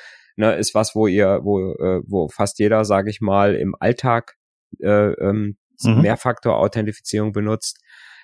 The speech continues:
Speaker 1: Ähm, im Online-Banking ist es mittlerweile auch Pflicht, ähm, zumindestens für bestimmte Transaktionen, ähm, Multifaktor zu machen, aber es gibt eigentlich das schon immer, nämlich, ähm, dass ihr, äh, wenn ihr,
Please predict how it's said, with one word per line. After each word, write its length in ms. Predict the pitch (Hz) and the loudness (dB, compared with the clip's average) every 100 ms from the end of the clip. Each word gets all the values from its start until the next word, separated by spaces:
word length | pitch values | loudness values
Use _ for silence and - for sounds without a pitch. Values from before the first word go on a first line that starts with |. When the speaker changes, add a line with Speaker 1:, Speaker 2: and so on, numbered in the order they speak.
| - | -10
Speaker 1:
Ähm, 340 | - 95 98 - | -2 0 0 -2
im 200 | 104 107 - | -4 -2 -2
Online-Banking 680 | 139 139 131 131 143 131 | 0 0 0 -2 0 -2
ist 140 | - 120 | -2 -6
es 160 | 117 | -4
mittlerweile 520 | 123 123 113 98 98 | -2 0 0 2 0
auch 220 | - 123 - | 0 -2 -4
Pflicht, 600 | - 123 143 - - - _ _ _ - | -6 -2 0 -2 -14 -20 _ _ _ -4
ähm, 360 | 107 110 110 113 | 0 0 0 -2
zumindestens 520 | 113 110 117 - 113 | 0 2 2 0 -2
für 120 | 110 | -2
bestimmte 440 | 107 - 135 135 | -2 -2 -2 -2
Transaktionen, 1040 | 123 117 123 - - - 127 117 120 117 120 _ _ _ _ | -4 -2 -2 -2 -4 -2 0 2 2 -2 -4 _ _ _ _
ähm, 280 | 87 107 107 | 0 0 0
Multifaktor 680 | 110 117 123 113 117 - 107 | -2 -2 -2 -2 -4 -2 -4
zu 160 | - 104 | -2 -2
machen, 400 | 123 151 139 127 | 0 0 -4 0
aber 340 | 98 107 104 | 2 4 2
es 180 | 69 - | 0 -2
gibt 300 | - - - | -4 -4 -2
eigentlich 280 | 98 110 - | 2 2 0
das 180 | 101 - | -4 -2
schon 260 | - 87 - | -4 -4 -2
immer, 340 | 143 170 165 - _ _ _ _ | 0 0 -2 -8 _ _ _ _
nämlich, 540 | 101 110 117 117 - - | -2 2 2 0 -4 -2
ähm, 400 | 98 107 107 107 | 0 2 0 0
dass 240 | 101 107 | 0 -2
ihr, 260 | - 107 107 107 104 - | -2 0 2 4 2 0
äh, 220 | - 87 90 | -2 -2 0
wenn 220 | 101 104 | 0 0
ihr, 580 | - 98 98 98 95 | 0 2 2 2 0